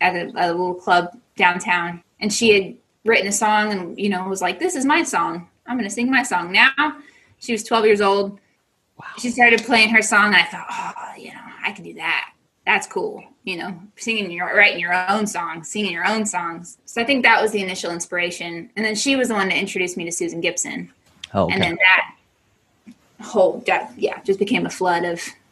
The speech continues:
Speaker 1: of, uh, Texas songwriters that I got really into and
Speaker 2: Yeah.
Speaker 1: started me down the path.
Speaker 2: The, the,
Speaker 1: <laughs>
Speaker 2: the path,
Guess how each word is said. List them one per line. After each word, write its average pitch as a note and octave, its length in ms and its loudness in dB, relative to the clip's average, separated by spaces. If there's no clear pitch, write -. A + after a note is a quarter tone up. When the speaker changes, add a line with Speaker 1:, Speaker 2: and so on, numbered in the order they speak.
Speaker 1:
of, F3 180 -6
uh, F3 240 -4
Texas G3 380 0
songwriters E3+ 440 2
that - 100 -6
I - 180 -4
got - 180 0
really E3+ 240 -2
into F3 420 -2
and E3+ 220 -6
Speaker 2:
Yeah. F#2 180 4
Speaker 1:
started G3 340 -6
me G#3+ 100 -4
down A#3+ 260 2
the B3 60 -2
path. A#3+ 500 2
Speaker 2:
The, G#2 640 4
the, F#2+ 80 0
Speaker 1:
<laughs> G2 100 -2
Speaker 2:
the - 60 -10
path, B2 280 4